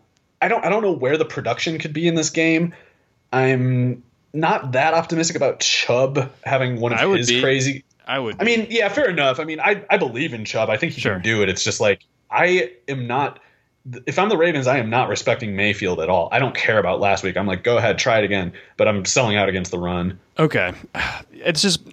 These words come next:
Speaker 2: I didn't even think that the Ravens corners played particularly well Monday against
Speaker 1: That's
Speaker 2: Andy
Speaker 1: true.
Speaker 2: Dalton.
Speaker 1: I mean, they're, they're having a rough time too. Everybody's struggling on that team, but, uh, I just think Mayfield is,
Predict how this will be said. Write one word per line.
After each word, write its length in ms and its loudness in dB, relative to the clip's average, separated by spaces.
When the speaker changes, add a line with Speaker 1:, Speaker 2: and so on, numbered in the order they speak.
Speaker 2:
I 120 -2
didn't 160 4
even 180 2
think 240 -2
that 140 -2
the 80 -2
Ravens 340 0
corners 460 -2
played 260 -2
particularly 460 -2
well 420 2
Monday 460 0
against 260 -2
Speaker 1:
That's 220 0
Speaker 2:
Andy 140 0
Speaker 1:
true. 80 -2
Speaker 2:
Dalton. 240 0
Speaker 1:
I 40 -2
mean, 120 -6
they're, 260 0
they're 140 -2
having 180 0
a 80 -4
rough 320 -4
time 320 -10
too. 320 -6
Everybody's 420 -4
struggling 440 2
on 100 2
that 200 2
team, 400 -2
but, 260 0
uh, 280 2
I 80 2
just 100 2
think 160 2
Mayfield 540 2
is, 680 -6